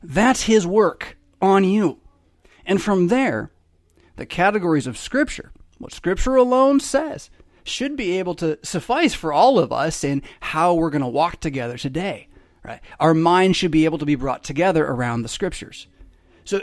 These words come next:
if you wonder why things are going so bad, your life,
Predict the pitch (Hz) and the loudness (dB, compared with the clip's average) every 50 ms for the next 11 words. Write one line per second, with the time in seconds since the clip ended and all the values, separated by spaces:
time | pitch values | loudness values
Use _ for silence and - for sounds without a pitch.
0 | - - 208 - - 240 240 247 311 349 339 311 262 190 175 175 190 180 170 - | -4 -6 -6 -4 -4 -4 0 2 4 6 6 6 4 2 2 0 0 0 0 2
1 | - 175 175 170 143 143 135 123 120 151 143 156 160 143 135 - - - - 147 | 2 2 2 2 2 -2 -6 -4 -2 0 0 2 2 0 -2 -4 -4 -4 -2 0
2 | 151 151 127 110 127 127 123 113 104 92 - _ _ _ _ _ _ _ _ - | 0 0 0 0 0 0 0 -2 -4 -6 -10 _ _ _ _ _ _ _ _ -6
3 | 127 160 185 180 170 170 170 165 160 160 - - _ _ | -4 -2 0 0 0 0 0 0 -2 -2 -6 -12 _ _